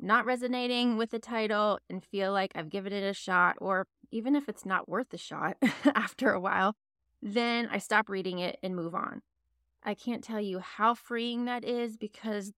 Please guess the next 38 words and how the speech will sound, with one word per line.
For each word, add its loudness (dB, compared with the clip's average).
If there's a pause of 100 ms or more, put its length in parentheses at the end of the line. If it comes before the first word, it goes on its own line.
there's -6
honestly -2
just, -4
you -2
know, -4
a -10
plethora -6
of -6
books -2
waiting -4
for -4
my 0
attention -6
on -2
my -4
T -10
B -6
R 0
list, -6 (360)
so -2
I'm -2
no 4
longer 4
just -8
sucking -4
it -2
up -2
and -8
finishing -10
a -8
book -8 (260)
I -2
don't -4
like. -4 (520)
And -4
you -8
can -4
bet 2